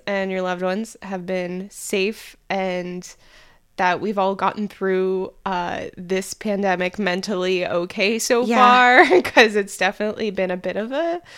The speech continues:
Speaker 1: a bit of a, a hike, a stretch. I don't know what to call it.
Speaker 2: Yeah, honestly, it's kind of like going, I don't know, up and down hills, 'cause I'll have times where I'm perfectly fine, and other times I'm like, "I'm not okay today."
Speaker 1: And that's okay.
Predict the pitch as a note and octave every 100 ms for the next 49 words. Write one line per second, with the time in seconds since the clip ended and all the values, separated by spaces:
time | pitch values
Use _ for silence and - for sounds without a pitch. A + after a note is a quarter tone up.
0 | - - - G#3 F#3 G#3 C4 C4+ C4+ C4
1 | C4 C4 - - _ _ A#3+ - F#3+ C4
2 | C#4 G#3 - - - C#4 - - - F3
3 | G3+ G#3 - G3+ G3+ F#3+ - - - G3
4 | G#3+ A3 G#3+ - G3+ G#3+ A3 A3 F#3+ -
5 | - A3+ A#3+ A#4 - - G#3 G#3+ G3+ F#3
6 | F3+ _ _ _ _ _ _ _ - A2
7 | G#3 G3+ G3 - A3 G3 F#3 F#3 F#3 G#3
8 | F#3 G3+ F#3 F#3 A3+ A3+ G3 G3 G#3+ F3+
9 | F3 F#3 F#3+ G3+ F3+ E3+ F3 F#3+ F3 -
10 | E3+ F3+ - A#3 A#3 F#3 E3 D#3+ - E3+
11 | E3+ D#3+ D#3+ D#3 - E3 G3+ E3 D#3+ _
12 | _ _ _ _ _ _ _ _ G#3+ G#3+
13 | F#3+ G3+ D4 - C#4 D4+ F#3+